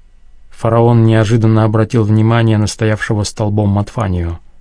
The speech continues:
«Младший, видимо, покрепче будет». Стоявший ближе других к иудейскому царю египтянин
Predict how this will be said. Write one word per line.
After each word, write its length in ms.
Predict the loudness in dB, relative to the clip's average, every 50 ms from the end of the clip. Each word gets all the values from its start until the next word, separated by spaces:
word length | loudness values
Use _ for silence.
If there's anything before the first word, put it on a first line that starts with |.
| -20 -20 -20 -20 _ _ _ -20 -20 -20 -20 -14 -8
«Младший, 560 | -6 -4 -2 -2 -4 -4 -4 -2 0 0 0
видимо, 560 | 0 0 0 2 2 2 2 2 2 2 0 -4 -10 -18 -20 -20 -20 -20 -20 -20 -20 -14 -10
покрепче 600 | -10 -6 -2 0 2 2 2 0 -2 -2 -2 -2
будет». 560 | 0 0 0 0 0 -2 -4 -6 -8 -14 -20 -20 -20 -20 -20 -20 -20 -20 -20 -20 -20 -20 -20 -20 -20 -20 -20 -20 -20
Стоявший 640 | -18 -16 -8 -4 -2 0 0 0 0 -2 -4 -2 -2
ближе 340 | 0 0 0 0 0 0 0
других 460 | 0 0 -2 0 0 -2 -2 -4 -4
к 80 | -4 -2
иудейскому 680 | -2 0 0 0 0 0 -2 -4 -4 -4 -2 -2 -4
царю 400 | -4 -6 -6 -2 -2 -2 -2 -2 -4 -10 -20 -20 -20 -16 -12
египтянин 760 | -10 -6 -4 -4 -6 -4 -4 -4 -2 0 2 2 0 0 -2